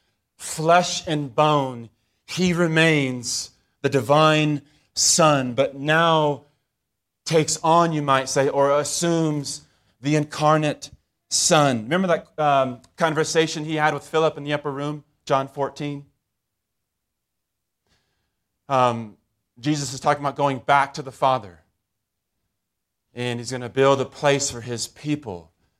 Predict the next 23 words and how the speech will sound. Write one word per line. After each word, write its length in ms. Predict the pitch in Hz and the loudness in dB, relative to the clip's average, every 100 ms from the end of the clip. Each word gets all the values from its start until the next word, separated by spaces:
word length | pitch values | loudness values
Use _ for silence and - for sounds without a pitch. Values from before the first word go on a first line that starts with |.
| _ _ _ _ _ _ _ - | _ _ _ _ _ _ _ -8
And 680 | 127 123 120 117 113 107 _ | -4 -2 -2 -4 -6 -10 _
Philip 360 | - 139 139 | -4 -2 -2
says, 640 | 139 131 120 113 98 - - _ | -4 -4 -4 -6 -10 -14 -16 _
"Well, 400 | 120 123 120 - - - | -2 -2 -2 -10 -20 -20
<laughs> 260 | _ - - | _ -8 -2
I 80 | |
wanna 260 | 185 185 139 | 0 0 -4
go. 380 | - 131 196 - _ _ _ _ _ _ _ _ - | -4 -4 -4 -6 _ _ _ _ _ _ _ _ -2
Show 240 | 185 208 | 4 6
us 140 | 214 | 6
the 100 | 214 | 2
Father. 540 | 208 247 254 - 110 - _ _ _ _ _ _ _ _ - | 0 4 4 2 -4 -18 _ _ _ _ _ _ _ _ -2
That 140 | 185 | 0
sounds 180 | 214 202 | 2 0
like 120 | 196 | 0
a 60 | 185 | 0
great 220 | 175 190 | 4 4
idea." 480 | 180 180 196 107 87 _ _ _ _ _ _ _ - | 4 2 -4 -4 -8 _ _ _ _ _ _ _ -4
And 180 | 151 135 | -2 2
Jesus 380 | 170 165 156 | 2 2 0
responds 640 | 165 151 - 180 196 202 190 | -2 -2 0 4 4 2 -2
to 120 | 160 | -6
Philip, 520 | - 143 147 175 - | -4 0 2 0 -4